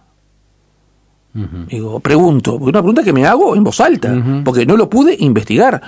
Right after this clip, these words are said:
Speaker 2: no lo pude investigar ni en la ute, ni en la prensa de la época, no hay nada en la prensa. Construyeron Baigorria.
Speaker 1: Ujú.
Speaker 2: Digo, donde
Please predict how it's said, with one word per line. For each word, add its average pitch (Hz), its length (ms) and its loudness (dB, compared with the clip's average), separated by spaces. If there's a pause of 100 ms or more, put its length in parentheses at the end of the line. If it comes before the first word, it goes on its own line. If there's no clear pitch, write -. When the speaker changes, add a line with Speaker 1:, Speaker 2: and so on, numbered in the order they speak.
(140)
Speaker 2:
no 135 140 0
lo 139 80 4
pude 139 140 2
investigar 120 420 0
ni 107 100 0
en 98 40 0
la 101 100 0
ute, 240 600 2 (220)
ni 120 100 0
en 110 80 2
la 104 120 -2
prensa 127 280 -2
de 98 40 0
la 110 100 2
época, 196 420 0
no 123 100 0
hay 113 80 2
nada 101 180 0
en 98 60 -4
la 104 80 -10
prensa. - 340 -2
Construyeron 123 760 -2
Baigorria. 107 580 -4 (1040)
Speaker 1:
Ujú. 101 380 -10 (100)
Speaker 2:
Digo, 117 680 -12
donde 110 220 0